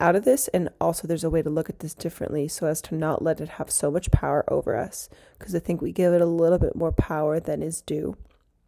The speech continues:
So I Heart Anxiety is a Brainlids podcast, a podcast by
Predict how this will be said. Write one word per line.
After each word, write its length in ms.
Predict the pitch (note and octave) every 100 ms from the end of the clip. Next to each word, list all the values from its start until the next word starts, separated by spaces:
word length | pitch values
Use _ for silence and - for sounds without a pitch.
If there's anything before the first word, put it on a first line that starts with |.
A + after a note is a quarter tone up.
| _ _ _ _ _ - _
So 360 | - F#3 E3 -
I 100 | F3+
Heart 140 | G#3 G#3+
Anxiety 440 | G3+ E3+ E3 F3 -
is 300 | D#3+ E3 E3
a 260 | - D#3+ D#3+
Brainlids 520 | E3+ F3+ A3 E3+ -
podcast, 640 | - C#3+ - E3 F#3 -
a 40 | -
podcast 600 | - - - - - -
by 280 | E3+ D#3